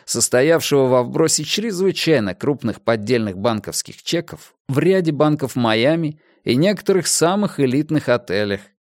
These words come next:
когда выстрою себе респектабельный фасад. Респектабельный фасад я обрёл в основном по чистейшей случайности.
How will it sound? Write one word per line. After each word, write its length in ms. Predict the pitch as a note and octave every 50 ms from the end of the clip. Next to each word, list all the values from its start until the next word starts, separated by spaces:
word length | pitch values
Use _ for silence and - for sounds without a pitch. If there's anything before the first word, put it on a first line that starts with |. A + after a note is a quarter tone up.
| _ _
когда 460 | - E2+ D#2+ C#2+ C2+ D2 A#2+ D3+ E3
выстрою 520 | D3+ A#2+ A2 A2 A#2 - - B2+ C#3 C3+ B2+
себе 460 | - - C3 A#2+ B2+ B2+ A2 - - _ _
респектабельный 920 | B2 A#2 A#2+ B2+ B2 - - B2+ A#2+ - _ - E2 E2 D#2+ F#2+ G2+ F2+ F#2
фасад. 600 | - - D#2+ D#2+ - - - - - - - _ _ _ _ _ _ _ _ _ _ _ _ _ _ _ _ _ _ _
Респектабельный 720 | - F#2+ F#2 - - G2 - - G#2+ A2+ G#2 G#2+ A2 G#2+
фасад 580 | G2+ - F#2+ D#2+ - - - F2 F#2+ C3 - -
я 140 | D#3 E3 F3+
обрёл 340 | F3+ E3 C#3+ B2+ C3 D3+ E3+
в 60 | E3+
основном 480 | E3+ - D#3 D3 C3 A#2 B2+ C#3+ D#3
по 240 | D#3 - _ - E3
чистейшей 640 | D#3 - - E3 - - - - A2 A#2 - - B2
случайности. 800 | - - C3+ C3 - - E3+ C#3 E2+ - - - - - -